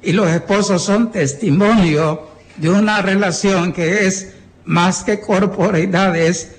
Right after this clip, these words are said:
persona a persona, son capaces de dialogar, son capaces de abrirse a los demás y son capaces de, de ser fieles.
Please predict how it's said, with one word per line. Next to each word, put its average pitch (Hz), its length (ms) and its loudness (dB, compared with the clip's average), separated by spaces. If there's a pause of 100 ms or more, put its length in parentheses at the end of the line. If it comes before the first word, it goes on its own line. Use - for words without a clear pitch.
(140)
persona 175 480 -2
a 196 100 -2
persona, 175 880 -2 (420)
son - 320 -2
capaces 202 560 -2
de 165 120 -4
dialogar, 170 920 0 (400)
son 220 340 -2
capaces 202 500 0
de 175 100 -2
abrirse 190 500 0
a - 40 -4
los 190 140 0
demás 165 680 0 (360)
y 127 140 -2
son 214 240 2
capaces 190 600 0
de, 139 560 0 (260)
de 147 120 -2
ser 196 220 -2
fieles. 190 720 -2